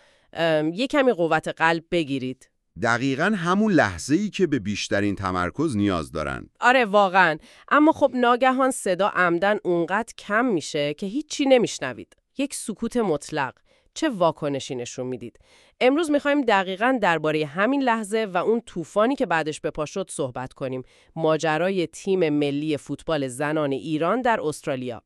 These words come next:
Speaker 2: که همزمان با جام ملت‌های آسیا هم بود.
Speaker 1: بله، ما امروز یک بررسی عمیق داریم روی گزارش‌های مستند سایت خودمون، یعنی ایرانپیدیا. هدفمون هم اینه که خیلی بی‌طرفانه این کلاف پیچیده رو باز کنیم.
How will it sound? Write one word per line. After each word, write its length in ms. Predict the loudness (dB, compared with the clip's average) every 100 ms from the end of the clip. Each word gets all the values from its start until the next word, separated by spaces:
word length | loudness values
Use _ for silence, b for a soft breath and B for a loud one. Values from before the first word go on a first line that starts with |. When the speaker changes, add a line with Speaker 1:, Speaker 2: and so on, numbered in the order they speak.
| _
Speaker 2:
که 140 | -2
همزمان 760 | 0 2 2 2 2 2 2 2
با 120 | 0
جام 300 | 2 2 4
ملت‌های 560 | 2 4 2 2 0 0
آسیا 480 | 0 -4 -4 -4
هم 240 | -2 -2 -2
بود. 260 | 0 -2 _ -2
Speaker 1:
بله، 340 | 2 4 2
ما 200 | 2 4
امروز 320 | 4 4 0
یک 280 | 0 -2 2
بررسی 580 | 4 4 2 -2 -2 -2 2
عمیق 360 | 2 4 2
داریم 340 | 2 2 4 2
روی 240 | 0 -2
گزارش‌های 720 | 0 -2 0 0 -2 -2 0
مستند 600 | 0 -2 -2 -2 0 0
سایت 340 | -2 -2 -2 -4
خودمون، 440 | -6 -2 0 2
یعنی 220 | 2 2
ایرانپیدیا. 760 | 2 0 -2 -4 -6 -4 -4 -6 b b b
هدفمون 560 | 0 2 4 2 2 4
هم 120 | 2
اینه 140 | 2 0
که 120 | -4
خیلی 400 | -4 0 0 0
بی‌طرفانه 680 | -4 -4 0 0 0 0 0
این 180 | 0 -2
کلاف 400 | 0 0 0 -4
پیچیده 480 | -10 -8 -4 0
رو 80 | 0
باز 380 | 0 2 0 -2
کنیم. 320 | -6 -6 -8